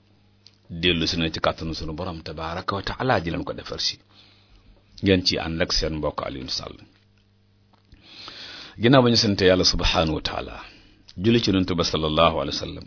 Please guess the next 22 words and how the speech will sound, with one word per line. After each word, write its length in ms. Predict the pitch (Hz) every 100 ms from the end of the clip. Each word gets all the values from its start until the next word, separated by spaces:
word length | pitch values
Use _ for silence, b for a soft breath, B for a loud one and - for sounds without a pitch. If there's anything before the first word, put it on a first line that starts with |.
| -
ñaan 320 | 92 95 90 85
jàmm 280 | 80 78 78 -
ci 80 | 101
réew 140 | 101
mi 120 | 85 80
ak 120 | 73
réew 160 | 78 78
yi 60 | 92
ko 100 | 90
wër. 140 | 78 - _ _ _ _ _ _ _ _ _ _ _ _ _ b b b
Tey 140 | 95 104
mu 100 | 101
war 120 | 95
a 40 |
nekk 240 | 87 87 -
suñu 460 | - 87 87 85 - _ _ _
fukkeelu 400 | - 113 104 92
daje 200 | 80 78
ak 140 | 71 -
ñett 320 | 78 73 _ - - - _ _ _ _ _ _ _ - - _ _ _ -
ci 420 | - 90 85 82 -
sunu 560 | - 92 85 78 76